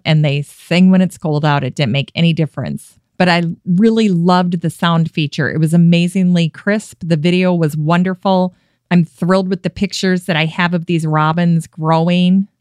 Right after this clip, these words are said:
Just the whole thing was great. So if you're looking for something like that, if you want to invest in something like that,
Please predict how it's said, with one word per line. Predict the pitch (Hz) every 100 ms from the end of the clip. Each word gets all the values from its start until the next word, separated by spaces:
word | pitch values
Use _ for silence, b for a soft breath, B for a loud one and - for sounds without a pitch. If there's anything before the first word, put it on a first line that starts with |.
| _
Just | 233 - -
the |
whole | 180 220 196
thing | 202 175
was | 160
great. | - 139 65 -
So | - 170 160 B B 214
if | 220
you're | 220
looking | 240 262 277
for | 240 247
something | - 196 180 175
like | 165 156
that, | 139 80
if | 151 -
you | 175
want | 165 185 196
to | - 196
invest | 170 156 -
in | 190 165
something | 180 170 180
like | 165 160
that, | 165 156 160